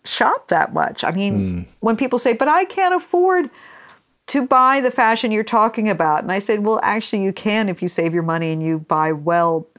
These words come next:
Speaker 1: and little." And that's
Speaker 2: Mm-hmm.
Speaker 1: kind of what I try to do.
Speaker 2: I wanted to get into the current state of consumption. You note in your new book that people are buying five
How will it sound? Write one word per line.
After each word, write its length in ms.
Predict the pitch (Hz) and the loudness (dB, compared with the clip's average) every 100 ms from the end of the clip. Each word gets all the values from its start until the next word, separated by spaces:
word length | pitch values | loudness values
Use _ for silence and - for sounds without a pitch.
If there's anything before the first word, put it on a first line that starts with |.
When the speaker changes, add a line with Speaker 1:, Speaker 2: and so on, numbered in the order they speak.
| _ | _
Speaker 1:
and 300 | - 165 156 | -6 -4 -4
little." 480 | 156 185 196 143 - 143 | -2 0 0 -2 -6 -8
And 80 | 160 160 | -6 -4
that's 180 | 151 - | -4 -6
Speaker 2:
Mm-hmm. 260 | 98 95 | -8 -6
Speaker 1:
kind 180 | 90 156 | -6 -6
of 160 | 139 - | -8 -6
what 120 | 139 | -4
I 80 | 131 | -4
try 240 | - 135 | -6 -8
to 100 | - | -8
do. 280 | - 107 104 _ _ _ _ _ _ _ _ 131 | -8 -10 -10 _ _ _ _ _ _ _ _ 0
Speaker 2:
I 120 | 143 | 4
wanted 260 | 165 175 135 | 4 4 4
to 360 | 143 120 107 - - | 4 4 0 -10 0
get 160 | 127 | 2
into 180 | 120 113 | 2 0
the 120 | 104 | -4
current 360 | 98 - 113 95 | -4 -2 -2 -2
state 380 | - - 113 107 | -6 0 2 2
of 120 | 101 | -2
consumption. 840 | - 92 - 85 85 101 80 - - | -4 -4 -4 -6 -4 -6 -6 -10 -4
You 160 | 123 | 0
note 340 | 127 135 117 - | 4 4 2 0
in 500 | 117 107 101 92 90 - | 0 0 0 -2 -4 -4
your 160 | 107 | -2
new 160 | 101 92 | 0 -2
book 280 | 101 95 - | -2 -4 -4
that 160 | 92 | -8
people 360 | - 107 101 98 | -4 -4 -2 -2
are 80 | 87 | -2
buying 340 | 95 87 85 | -2 -2 -6
five 420 | - 101 95 95 | -6 -4 -2 -4